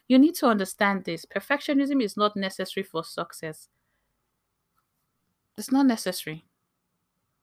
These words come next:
But you need to let go of being perfect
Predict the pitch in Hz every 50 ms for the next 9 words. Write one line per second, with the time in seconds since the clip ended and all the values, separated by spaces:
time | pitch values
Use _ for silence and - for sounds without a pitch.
0 | _ _ _ _ _ _ _ _ _ _ _ _ _ _ _ _ _ _ _ _
1 | _ - - - - _ _ - 208 214 220 - - 214 214 226 254 294 285 -
2 | - 208 202 190 196 214 226 233 233 208 196 214 214 - - 180 170 175 202 196
3 | 196 202 202 - - 180 - - 185 180 - _